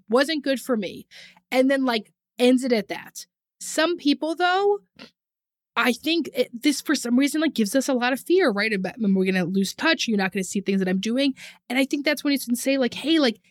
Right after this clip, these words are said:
if there's anything you're worried that I'm gonna miss on, miss out on, please text me, call me. I wanna see those pictures of y-, your dog. I wanna see, you know, any of these things. Please keep me in the loop." Like,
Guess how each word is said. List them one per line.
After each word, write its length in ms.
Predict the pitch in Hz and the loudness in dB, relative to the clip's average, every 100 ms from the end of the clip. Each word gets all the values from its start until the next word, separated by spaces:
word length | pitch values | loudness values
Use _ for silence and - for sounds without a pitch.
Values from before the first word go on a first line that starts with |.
| _ - | _ -8
if 100 | 262 | 0
there's 200 | 294 277 | 0 2
anything 360 | 320 302 262 202 | -2 2 4 4
you're 380 | 196 233 302 | 2 2 2
worried 380 | 247 214 190 196 | 0 0 2 0
that 140 | 196 - | -2 -2
I'm 180 | 196 | 0
gonna 140 | 214 196 | 0 0
miss 240 | 180 190 247 | 0 0 0
on, 220 | 254 240 - - _ - | 2 0 -4 -20 _ -4
miss 180 | 214 214 | -2 -2
out 140 | 202 | -4
on, 160 | 233 247 - | -2 -4 -4
please 300 | 247 254 - | 0 0 0
text 360 | - 214 - | -4 -4 0
me, 220 | 240 233 | 0 0
call 280 | 226 - 190 | -4 -4 2
me. 160 | 226 240 | 4 4
I 80 | 208 | 2
wanna 280 | 202 208 233 | 0 -4 -2
see 140 | 254 | 0
those 160 | 247 - | 0 0
pictures 400 | 254 - 247 226 | -4 -2 0 0
of 120 | 226 | 0
y-, 100 | 240 | -2
your 240 | 233 240 240 | 0 0 0
dog. 400 | 226 226 240 226 | 0 -2 0 0
I 80 | |
wanna 220 | 208 226 226 | 0 0 -2
see, 400 | - 226 233 233 - - - | 0 2 2 0 -6 -6 2
you 100 | 247 | 4
know, 100 | 233 | 2
any 260 | 240 247 | 0 -2
of 60 | 226 | -2
these 200 | 240 - | -4 -2
things. 280 | 254 233 - | 0 0 -2
Please 320 | - 247 247 | 0 0 0
keep 240 | - 262 220 | 0 0 2
me 100 | 233 | 2
in 60 | |
the 100 | 220 | 4
loop." 340 | 208 208 247 - | 4 4 2 2
Like, 240 | 220 208 | 0 -2